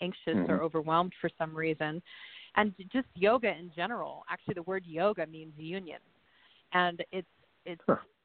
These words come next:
Speaker 1: its message is to basically help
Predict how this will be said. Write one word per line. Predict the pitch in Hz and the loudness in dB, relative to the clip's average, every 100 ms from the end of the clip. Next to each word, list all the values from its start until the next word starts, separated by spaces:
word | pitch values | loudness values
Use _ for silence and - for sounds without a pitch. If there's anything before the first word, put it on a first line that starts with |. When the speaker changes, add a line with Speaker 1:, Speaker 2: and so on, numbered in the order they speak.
| _ - | _ -4
Speaker 1:
its | 185 - | -4 -2
message | 190 202 233 - 196 180 165 - _ _ | 2 6 4 4 -2 -2 -6 -20 _ _
is | - 196 190 - | -4 0 0 2
to | - | 0
basically | 185 190 - - 175 165 165 _ _ _ _ _ _ _ _ _ - | -2 -14 -14 -16 -14 -14 -16 _ _ _ _ _ _ _ _ _ -10
help | 208 202 | -6 -6